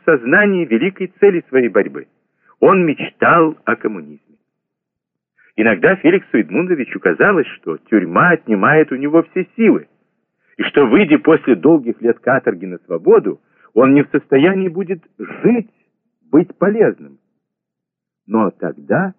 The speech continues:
он успокаивал себя мыслью: «Тот,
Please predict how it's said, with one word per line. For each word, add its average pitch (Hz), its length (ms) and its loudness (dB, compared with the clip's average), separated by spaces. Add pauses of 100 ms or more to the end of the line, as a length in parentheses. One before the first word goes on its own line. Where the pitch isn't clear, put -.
(400)
он 135 260 0
успокаивал 127 800 -8 (100)
себя 90 220 -14
мыслью: 76 420 -20 (960)
«Тот, 123 340 2